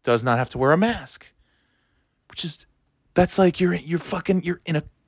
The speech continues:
you're in a cult. That's in, that's beyond levels of stupidity and crazy that, that we've been accustomed to, quite honestly. In the last two years, I mean, in the last five years, we've seen the emergence of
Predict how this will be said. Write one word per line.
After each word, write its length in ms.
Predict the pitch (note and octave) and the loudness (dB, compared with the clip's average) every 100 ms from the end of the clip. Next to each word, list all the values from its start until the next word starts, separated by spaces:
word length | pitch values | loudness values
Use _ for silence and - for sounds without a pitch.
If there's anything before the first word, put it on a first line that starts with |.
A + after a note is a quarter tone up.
| - | 2
you're 140 | F3 | 4
in 100 | E3 | 4
a 60 | D#3+ | 0
cult. 580 | - A3 G3+ - - - _ _ _ _ _ _ _ _ _ | 2 2 2 -4 -8 -10 _ _ _ _ _ _ _ _ _
That's 220 | - F#3+ F3 | 2 4 4
in, 160 | E3 | 6
that's 340 | - F3+ - - - - _ _ _ _ | 8 8 8 0 -6 -20 _ _ _ _
beyond 460 | E3 F#3+ F#3 F#3+ | 8 10 10 10
levels 340 | F3+ F3+ F3 D3 | 10 10 8 4
of 100 | C#3 | 0
stupidity 540 | - D3 F3 E3 E3+ | 0 6 6 6 4
and 100 | D3 | 2
crazy 440 | D3+ D#3+ E3 C3 A2+ | 4 6 6 4 2
that, 320 | A#2+ A#2+ - - - - - - | 4 4 2 -14 -20 -20 -20 2
that 120 | D3+ D3 | 6 10
we've 200 | E3 D3 | 10 10
been 100 | E3 | 8
accustomed 540 | C#3+ E3 F3 G3+ D#3 | 8 6 6 4 2
to, 180 | B2 G2 | 2 4
quite 220 | B2+ G#2+ | 8 8
honestly. 540 | G2 F#2+ - E2 E2 - _ _ - _ _ _ _ _ _ _ | 6 2 -4 -8 -10 -18 _ _ -20 _ _ _ _ _ _ _
In 120 | D3+ | 2
the 80 | C#3 | 8
last 340 | C#3 D3+ D#3 - | 8 8 6 4
two 120 | D3+ | 6
years, 460 | C#3 D#3+ D3 B2+ | 8 10 10 6
I 60 | C3+ | 2
mean, 120 | C#3 | 2
in 80 | C3+ | 2
the 60 | C3+ | 6
last 320 | C#3+ D3 - | 6 6 6
five 320 | D3+ D#3 D#3 | 8 8 6
years, 240 | C3 A#2 | 4 2
we've 160 | A#2 A2+ | 0 -4
seen 240 | - C#3 | 0 0
the 120 | C3 B2 | 0 0
emergence 440 | B2+ C3+ C3 A#2 | 2 2 0 2
of 240 | B2+ G#2 | 2 2